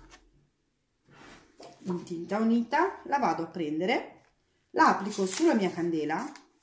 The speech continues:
A me piace l'idea di metterla in, più o meno centrale. Con l'embosser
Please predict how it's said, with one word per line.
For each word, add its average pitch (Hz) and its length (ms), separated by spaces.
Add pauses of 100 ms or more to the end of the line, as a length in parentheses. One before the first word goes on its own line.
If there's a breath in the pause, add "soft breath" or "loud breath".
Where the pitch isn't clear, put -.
(720 loud breath)
A 226 40
me 269 220
piace 240 420
l'idea 214 440
di 214 120
metterla 202 640
in, 196 440 (280)
più 240 100
o 220 40
meno 185 480 (220)
centrale. 135 840 (680 loud breath)
Con 370 140
l'embosser 302 600